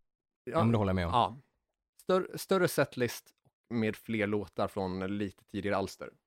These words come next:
Speaker 2: Exakt.
Speaker 1: Det var de nyheter jag hade på Nytt sen sist. Vad har du på Nytt
Speaker 2: Okej.
Speaker 1: sen sist?
Speaker 2: Jag har lite, s-, nu, nu, eh, jag har, jag är ganska stolt över mig själv. Jag, vi hade ju liksom en,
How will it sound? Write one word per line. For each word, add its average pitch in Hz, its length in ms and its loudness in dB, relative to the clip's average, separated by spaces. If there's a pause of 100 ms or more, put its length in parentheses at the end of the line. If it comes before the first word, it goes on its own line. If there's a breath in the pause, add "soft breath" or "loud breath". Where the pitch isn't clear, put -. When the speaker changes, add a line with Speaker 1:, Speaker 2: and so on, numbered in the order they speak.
(720)
Speaker 2:
Exakt. - 460 -8 (460)
Speaker 1:
Det 143 80 -4
var 170 60 6
de 139 400 2
nyheter 107 560 0
jag 123 180 2
hade - 220 -2
på - 120 -6
Nytt 95 160 -4
sen 101 120 -6
sist. - 360 -14 (220)
Vad 131 80 -4
har 143 60 -2
du 151 80 -2
på - 80 -4
Nytt - 80 2
Speaker 2:
Okej. - 180 -2
Speaker 1:
sen - 100 -8
sist? - 240 -16 (140)
Speaker 2:
Jag 139 320 0
har 170 200 2
lite, 95 480 -2 (420)
s-, - 100 -10
nu, 143 220 2
nu, 156 420 0
eh, 73 440 -6 (560 soft breath)
jag 151 220 -4
har, 196 220 2 (440)
jag 202 200 2
är 233 40 0
ganska 240 260 0
stolt 208 300 0
över 101 100 -2
mig 82 140 -6
själv. 80 260 -10
Jag, 127 460 -2 (220)
vi 147 140 -2
hade 165 260 0
ju 165 180 2
liksom 147 260 -4
en, 101 200 0